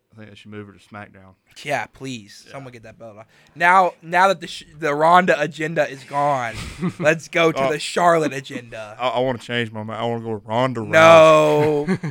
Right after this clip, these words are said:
Speaker 2: <laughs> I literally, I didn't like Ronda so much. In one of my dreams, I was ranting about her. So, um, anyway, there's a lot of good choices for women's this year. Obviously, Bianca Belair coming up as one.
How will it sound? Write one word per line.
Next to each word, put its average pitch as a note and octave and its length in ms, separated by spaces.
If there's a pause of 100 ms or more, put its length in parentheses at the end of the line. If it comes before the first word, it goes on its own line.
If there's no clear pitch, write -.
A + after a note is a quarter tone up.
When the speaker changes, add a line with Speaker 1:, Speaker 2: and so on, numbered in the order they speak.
(160)
Speaker 2:
<laughs> - 180
I F3+ 200
literally, A3 600
I D3 160
didn't F#3+ 260
like F3+ 180
Ronda C#3+ 240
so E3+ 160
much. F3 200
In C#3+ 240
one C#3+ 140
of F3 80
my D#3 160
dreams, C3 560
I B2 120
was B2+ 240
ranting A2+ 420
about F#2+ 300
her. D2+ 200
So, A2+ 480 (440)
um, C3 240
anyway, D#3+ 360
there's A3+ 180
a - 20
lot F4+ 120
of D#4+ 60
good - 140
choices D#3+ 420
for B2+ 140
women's B2 200
this A#2+ 160
year. A#2 140 (220)
Obviously, C3 360
Bianca A#2+ 300
Belair A#2 300
coming A#2+ 260
up A#2 140
as A#2+ 120
one. A#2+ 240